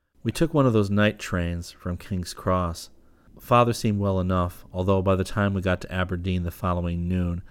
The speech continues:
after stopping at a lot of grey and dreary Scotch stations, he was weary and silent.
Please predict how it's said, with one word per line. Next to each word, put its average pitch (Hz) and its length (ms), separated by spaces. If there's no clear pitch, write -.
after 92 240
stopping 92 520
at 85 80
a 85 40
lot 87 220
of 90 140
grey 87 340
and 87 180
dreary 85 420
Scotch 87 380
stations, 87 640
he - 120
was 90 160
weary 92 340
and 80 140
silent. 85 540